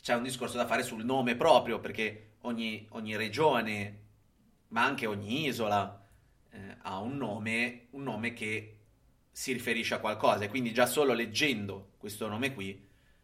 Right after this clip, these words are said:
riusciamo a capire di quale regione si parla. In questo caso, per, per cronaca, i, i kanji che compongono la parola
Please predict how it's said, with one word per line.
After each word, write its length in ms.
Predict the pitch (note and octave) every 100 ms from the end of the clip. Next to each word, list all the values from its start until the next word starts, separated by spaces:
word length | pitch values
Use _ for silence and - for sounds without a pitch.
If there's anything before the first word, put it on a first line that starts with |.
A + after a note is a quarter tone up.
| _ _ _
riusciamo 420 | - C3 B2 G#2
a 40 | G#2
capire 680 | A#2+ - G2+ G2+ G2+ - -
di 140 | B2+
quale 240 | B2 G#2 G#2+
regione 320 | G#2+ G#2+ G2+
si 160 | -
parla. 240 | - F#2+ G#2
In 80 | A#2+
questo 260 | C3+ F3+
caso, 520 | E3+ G#2 G#2 A2+ - - - _ _ _ _ _ _
per, 540 | - G#2 G2 G2 G2+ G2+ -
per 200 | - C#3+
cronaca, 720 | - G#2+ G2 G2+ D#3 - - - - - _
i, 640 | B2+ A#2 A2 G#2 G#2 -
i 80 | -
kanji 720 | - D#3+ B2+ A2+ G#2 G2 - - - _ _ _ _ - - -
che 140 | G#2+
compongono 720 | A#2 A#2+ D#3 D3+ B2 A2 G2+
la 140 | F#2+ F#2
parola 760 | G2+ G#2+ A2+ G#2 G2 F2+ -